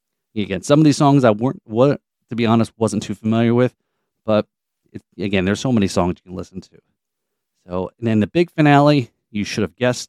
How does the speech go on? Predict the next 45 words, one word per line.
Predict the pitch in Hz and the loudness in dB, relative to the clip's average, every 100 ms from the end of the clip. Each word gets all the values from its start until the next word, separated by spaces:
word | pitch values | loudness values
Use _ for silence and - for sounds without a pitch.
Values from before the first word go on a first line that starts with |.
| _ | _
you | 107 95 | -12 -6
guessed | 117 110 - | -4 -4 -6
it, | 101 _ _ _ _ _ _ | -10 _ _ _ _ _ _
is | 107 104 101 104 95 - _ _ _ | -6 -2 0 0 -2 -6 _ _ _
one | 98 95 | -4 -4
of | 87 | -4
the | |
biggest | 87 123 139 | -6 -4 -4
songs | - 120 120 104 | 0 4 4 2
that | 113 | -2
Ringo | 95 101 101 | -4 -4 -2
sings, | 101 110 98 98 92 _ _ _ _ _ | -4 -2 -2 -2 -4 _ _ _ _ _
and | 101 98 | -10 -8
it's | 92 - _ _ | -8 -14 _ _
With | - 95 | -8 -6
a | |
Little | 92 117 143 | -4 0 0
Help | 101 104 95 _ | 0 -2 -2 _
from | 110 | -4
My | 90 92 | -2 -4
Friends. | - _ _ _ _ _ _ _ _ _ _ _ _ _ | -8 _ _ _ _ _ _ _ _ _ _ _ _ _
And | 127 120 | -2 2
then | 113 110 95 - _ _ - | 4 2 0 -8 _ _ -6
they, | 107 95 _ | -6 -6 _
there | 113 107 | -4 -2
was, | 92 - _ _ - | -4 -10 _ _ -4
on | 110 | 0
the | 107 | 0
tie | - 107 113 | -2 0 2
end | 104 101 | 4 2
of | 98 | 2
it, | |
there | 101 95 92 | 0 -2 -2
was | 92 82 | -4 -4
Give | 117 107 | -6 -6
Peace | - 110 104 | -6 -6 -6
a | |
Chance, | - 110 98 90 - _ - | -6 -4 -4 -6 -12 _ -8
you | 110 | -6
know, | 90 | -6
by | 87 98 90 | -4 -4 -4
the | - _ _ - | -8 _ _ -12
Plastic | 110 101 85 - | -10 -10 -14 -8
Ono | 107 101 95 | -4 -2 -4
Band, | 92 87 92 | -8 -8 -10